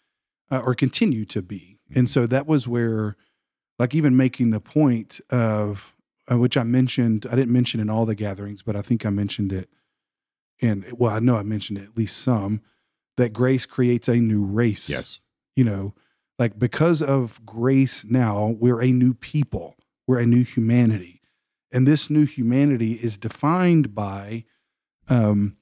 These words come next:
Speaker 1: our need for Jesus. Um, so we all have the same story. And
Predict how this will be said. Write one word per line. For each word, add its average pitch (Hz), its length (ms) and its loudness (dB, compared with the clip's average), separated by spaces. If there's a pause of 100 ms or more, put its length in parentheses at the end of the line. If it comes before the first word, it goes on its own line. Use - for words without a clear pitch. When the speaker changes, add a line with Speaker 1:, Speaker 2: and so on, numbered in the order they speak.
(320)
Speaker 1:
our 131 160 4
need 131 220 4
for 131 120 2
Jesus. 113 640 -6 (800)
Um, 123 240 2
so 131 160 0
we 123 80 2
all 135 80 2
have 147 120 -4
the 143 60 -8
same 156 240 2
story. 135 460 0 (600)
And 113 640 0